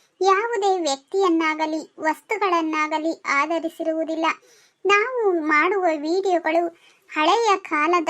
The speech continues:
ಜೀವನ ಶೈಲಿಗಳ ವಿಡಿಯೋಗಳಾಗಿರುತ್ತವೆ. ಏ ತಾಯಿ, ಇದ್ಯಾಕೆ ಇದು? ಆಕಾಶನೇ ಕ-, ತಲೆ ಮೇಲೆ ಬಿದ್ದಿರೋಳ ಹಂಗ್ ಕುಂತಿದೀಯ? ಹಾ? ಅಲ್ಲ, ನನ್ ಗಂಡ ಹೊರಟಕ್ಕೋದನ್ ಬಂದವನೇ ಕಾಪ್ ಕೀಪಿ ಕೊಡೋಣ ಅನ್ನಲ್ಲ. ಸುಮ್ಮನ್ ಗರ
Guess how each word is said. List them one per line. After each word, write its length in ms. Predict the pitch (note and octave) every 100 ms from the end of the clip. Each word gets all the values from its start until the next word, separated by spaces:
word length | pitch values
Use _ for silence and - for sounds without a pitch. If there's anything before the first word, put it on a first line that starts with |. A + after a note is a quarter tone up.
| D#4+
ಜೀವನ 480 | C#4 D#4+ G4 G#4 F4
ಶೈಲಿಗಳ 680 | E4+ E4 D4+ E4+ F#4+ D#4+ D4+ D#4
ವಿಡಿಯೋಗಳಾಗಿರುತ್ತವೆ. 1300 | D4+ D4+ E4 D#4+ D#4+ D#4 D4+ D#4+ D#4 - D#4+ D#4 D#4 - _ _ _ _ _ _ _ D4
ಏ 220 | E4+ F4+
ತಾಯಿ, 420 | F4+ D4+ E4+ F4 D4 _ E4
ಇದ್ಯಾಕೆ 480 | F4 G#4 G#4+ A4+ G#4
ಇದು? 160 | G#4
ಆಕಾಶನೇ 760 | G#4 G#4 F4 G4 A4 G#4 G#4+ G#4+
ಕ-, 180 | G#4 F4
ತಲೆ 240 | F4+ G#4
ಮೇಲೆ 180 | A4 G#4
ಬಿದ್ದಿರೋಳ 320 | G4 F#4 G#4
ಹಂಗ್ 260 | G#4+ G#4+ G#4
ಕುಂತಿದೀಯ? 500 | G#4 A4 A4+ A#4 G#4 G#4 - - -
ಹಾ? 120 | G#4 A4+ A4+ _ _
ಅಲ್ಲ, 220 | D#4+ G4+ F#4 G#4
ನನ್ 220 | F#4+ F#4
ಗಂಡ 280 | D#4+ F#4+ G4+ G#4 G4
ಹೊರಟಕ್ಕೋದನ್ 640 | F4 D#4+ G4+ G#4 G#4 F#4+
ಬಂದವನೇ 560 | F4 G4+ A4 G#4+ G4 G#4
ಕಾಪ್ 320 | E4 F4+ -
ಕೀಪಿ 260 | G#4 G#4
ಕೊಡೋಣ 340 | G4+ F#4 G#4+ G#4+
ಅನ್ನಲ್ಲ. 340 | G#4 G#4+ A4 A4 - - _ _
ಸುಮ್ಮನ್ 400 | G#4 A4+ A4+ A4+
ಗರ 160 | E4